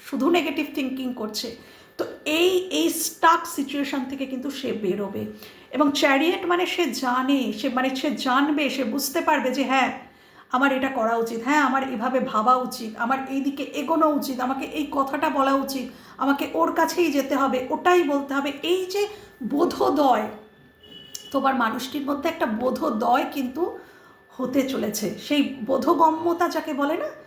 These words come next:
বুদ্ধিদীপ্ততা, মানে দিমাগ কি বাত্তি জ্বালা দে, এরকম একটা ব্যাপার। সে একটা সময়ের পরে সে না বুঝতে পারবে যে এই হ্যাঁ, আমাকে এভা-, এবার এগোতে হবে, আমাকে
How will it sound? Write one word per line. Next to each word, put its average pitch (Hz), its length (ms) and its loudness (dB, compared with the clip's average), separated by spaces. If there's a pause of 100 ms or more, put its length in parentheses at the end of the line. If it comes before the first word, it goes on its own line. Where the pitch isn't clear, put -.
(420)
বুদ্ধিদীপ্ততা, 285 1080 0 (300)
মানে 254 420 -2
দিমাগ 302 360 4
কি 339 80 0
বাত্তি 269 460 -2
জ্বালা 254 300 4
দে, 240 140 -2
এরকম 277 360 -2
একটা 277 220 0
ব্যাপার। 233 300 0 (280)
সে 339 140 0 (400)
একটা 277 340 0
সময়ের 320 400 2
পরে 392 220 0
সে - 160 -4
না 277 140 0 (140)
বুঝতে 277 440 -2
পারবে 214 520 -4 (540)
যে 269 140 2
এই 302 300 2
হ্যাঁ, 294 240 2
আমাকে 247 300 0 (100)
এভা-, 233 340 -6
এবার 262 240 0 (100)
এগোতে 240 380 -2
হবে, 220 340 -2 (200)
আমাকে 294 260 2